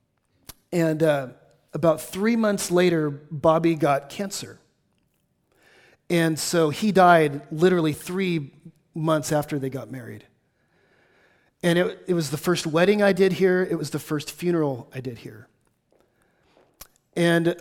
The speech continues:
I, I, what I remember about that, it was a very sad time, but what I remember is going to Bobby's hospital room down in Little Rock, and their entire small group was there in the room. It was packed with people.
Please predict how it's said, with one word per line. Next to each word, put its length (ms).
I, 160
I, 120
what 200
I 60
remember 460
about 300
that, 180
it 80
was 120
a 60
very 200
sad 280
time, 220
but 100
what 140
I 60
remember 360
is 140
going 300
to 180
Bobby's 840
hospital 720
room 300
down 180
in 100
Little 200
Rock, 400
and 100
their 160
entire 540
small 400
group 320
was 220
there 540
in 160
the 80
room. 380
It 60
was 140
packed 540
with 180
people. 400